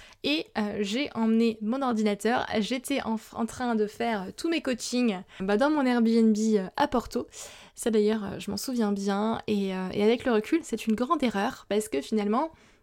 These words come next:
bah, j'ai pas forcément décroché. J'ai juste changé d'endroit. Alors c'était chouette, il y avait le soleil, il y avait la plage, <laughs> mais bon, mon cerveau n'a pas forcément coupé et n'a pas forcément décroché.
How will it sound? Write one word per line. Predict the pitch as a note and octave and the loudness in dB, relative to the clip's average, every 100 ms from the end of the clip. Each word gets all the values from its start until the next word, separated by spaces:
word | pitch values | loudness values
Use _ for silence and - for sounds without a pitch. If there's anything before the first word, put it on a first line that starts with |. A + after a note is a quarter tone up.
| _ | _
bah, | A3 G#3 | -4 -2
j'ai | G3 | -2
pas | C4+ | -4
forcément | C#4 B3 A#3 B3 | -6 -4 -2 0
décroché. | A#3 G#3 - G#3 - G3+ G#3+ - - - - | 0 -2 -2 -4 0 -2 -4 -14 -16 -16 -8
J'ai | - A3+ | 2 4
juste | D4 D#4+ - - G3+ | 4 2 -4 -16 -10
changé | - C#4+ D#4+ C4+ | -2 0 2 2
d'endroit. | A3 G#3 F#3 F3+ - | 2 2 0 -4 -4
Alors | G3 F3 - | -8 -8 -8
c'était | - A3 G3 | -6 -4 -4
chouette, | - G#3 G#3+ - | -2 -4 -4 -10
il | G3 | 0
y | |
avait | G#3+ A3+ | 2 2
le | |
soleil, | A3 A3 G3+ F#3+ - | 4 2 2 0 0
il | |
y | G3 | 4
avait | G#3+ | 4
la | G3 | 4
plage, | G3 G3 A#3 - G#3+ | -2 -2 -2 -4 -8
<laughs> | - | 0
mais | A3+ G#3+ A3 A#3 | 4 4 6 4
bon, | G3+ A3 - - - A3+ A#3+ | 4 0 -2 -18 -18 -10 -4
mon | C4 | -2
cerveau | - A3+ G#3+ A#3+ C4+ | 0 2 4 4 4
n'a | A3+ F#3+ | 2 0
pas | A3+ | -4
forcément | A3 G3+ G3 F#3+ | -4 -8 -8 -8
coupé | - - A3+ B3+ | -12 -2 0 2
et | |
n'a | G#3 F3 | -2 -4
pas | G3+ | -6
forcément | G#3+ G3+ - G3+ A#3+ - _ _ _ | -4 -6 -4 -2 -4 -8 _ _ _
décroché. | G#3 G3 A#3+ - A3 G#3+ | -4 0 0 2 0 0